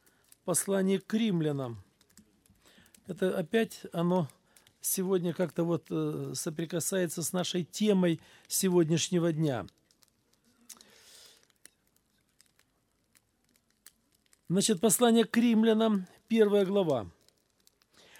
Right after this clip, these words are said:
«Они заменили истину Божью ложью и поклонялись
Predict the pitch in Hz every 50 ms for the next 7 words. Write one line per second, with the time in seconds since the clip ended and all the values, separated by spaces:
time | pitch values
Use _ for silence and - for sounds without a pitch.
0 | - - - 190 208 240 269 262 190 240 254 254 262 269 262 262 269 240 247 294
1 | - 247 233 208 - - 240 226 226 226 185 180 226 226 202 165 196 214 220 226
2 | 220 262 277 285 247 175 165 175 160 - - 233 180 - - 214 - - 214 214
3 | 214 220 233 262 269 277 277 269 277 262 - - -